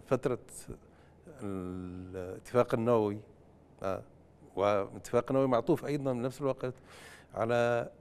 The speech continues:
آه، علاقة، مم،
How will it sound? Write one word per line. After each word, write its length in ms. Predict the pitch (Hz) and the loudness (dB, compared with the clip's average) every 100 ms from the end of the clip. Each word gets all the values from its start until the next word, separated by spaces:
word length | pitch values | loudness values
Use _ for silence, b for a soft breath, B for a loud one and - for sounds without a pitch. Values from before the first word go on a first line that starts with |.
| - | -6
آه، 760 | 95 92 90 90 90 87 85 87 87 - B B B B - - - - | -2 0 0 -2 -4 -4 -6 -10 -14 -20 B B B B -20 -20 -12 2
علاقة، 760 | 110 131 135 127 117 117 120 - - - - - - - - - - | 6 6 4 4 4 4 2 -4 -20 -20 -20 -20 -20 -20 -20 -20 -10
مم، 580 | 104 101 95 95 92 101 | -6 -4 -4 -6 -6 -8